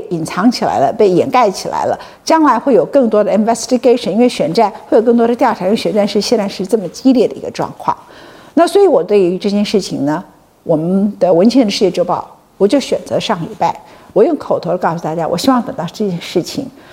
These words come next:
它的事实查核更加的清楚，我们才来报道。那我觉得这个是大家要学习的民主政治的一个态度，因为太多人已经了解，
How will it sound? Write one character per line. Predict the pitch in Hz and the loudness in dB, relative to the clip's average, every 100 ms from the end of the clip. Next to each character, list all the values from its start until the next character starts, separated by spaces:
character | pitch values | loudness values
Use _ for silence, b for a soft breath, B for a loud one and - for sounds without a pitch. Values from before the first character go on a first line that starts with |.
| B | B
它 | - 294 | 0 0
的 | |
事 | - 349 | 2 0
实 | 247 185 | 0 -4
查 | - | -8
核 | 160 170 | -6 -4
更 | 185 196 | 0 -2
加 | 175 160 | -2 -6
的 | 160 | -6
清 | - 170 | -6 -6
楚， | - - - _ - | -6 -10 -12 _ -4
我 | |
们 | 156 | -2
才 | 175 - | -4 -8
来 | - | -6
报 | 135 | -6
道。 | 110 110 - _ _ _ _ | -6 -8 -14 _ _ _ _
那 | - | 0
我 | 370 | 2
觉 | 196 | 2
得 | 240 | 0
这 | 285 | 0
个 | |
是 | 247 | 0
大 | 240 247 | -2 -2
家 | 220 | 0
要 | 202 | 0
学 | - 131 | -2 -4
习 | - 143 | -2 -4
的 | |
民 | 123 156 | -4 -4
主 | 135 | -6
政 | 156 | -6
治 | 147 - | -10 -12
的 | |
一 | - | -12
个 | 160 | -12
态 | - - 175 - | -10 -8 -8 -8
度， | - - _ _ _ _ _ B B B B B - | -10 -12 _ _ _ _ _ B B B B B 0
因 | 370 | 4
为 | 349 | 2
太 | 339 349 302 | 2 0 4
多 | 262 | 4
人 | 254 214 | 4 2
已 | |
经 | 196 190 | -2 -4
了 | 185 127 160 | -2 -2 -2
解， | - - | -6 -12